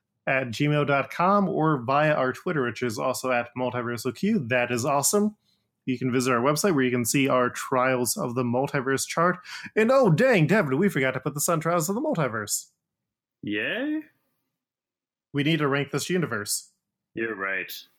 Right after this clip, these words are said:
Speaker 2: Let's do it real quick, Luke.
Speaker 1: Okay. That's
Speaker 2: eighty-five.
Speaker 1: Uh, I, I, I,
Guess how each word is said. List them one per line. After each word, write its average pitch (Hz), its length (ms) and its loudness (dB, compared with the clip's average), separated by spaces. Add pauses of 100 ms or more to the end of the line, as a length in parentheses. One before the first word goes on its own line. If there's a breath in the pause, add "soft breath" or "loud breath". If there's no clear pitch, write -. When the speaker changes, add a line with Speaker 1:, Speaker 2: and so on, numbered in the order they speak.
(180)
Speaker 2:
Let's 110 220 -6
do 110 180 -4
it 101 60 -8
real 101 180 -6
quick, 107 300 -6
Luke. 101 220 -6 (1500)
Speaker 1:
Okay. 151 340 0 (1400)
That's - 400 -8 (760)
Speaker 2:
eighty-five. 104 680 -6 (2250)
Speaker 1:
Uh, 120 640 2 (2250)
I, 135 160 -8 (140)
I, 127 120 -6 (100)
I, 135 180 -4